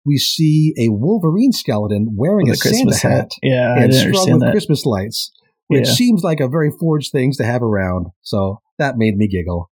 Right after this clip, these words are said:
Speaker 1: I like that.
Speaker 2: <laughs>
Speaker 1: And then on the very final page, we see the Orchis ape scientists, always glad to see the ape scientists,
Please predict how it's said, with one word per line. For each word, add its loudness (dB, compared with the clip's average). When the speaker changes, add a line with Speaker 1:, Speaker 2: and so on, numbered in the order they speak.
Speaker 1:
I 0
like -2
that. -4
Speaker 2:
<laughs> -2
Speaker 1:
And 0
then 0
on 0
the 0
very 0
final -2
page, 0
we 2
see 0
the 2
Orchis -2
ape -2
scientists, -4
always 0
glad 0
to -6
see -2
the -2
ape 0
scientists, -6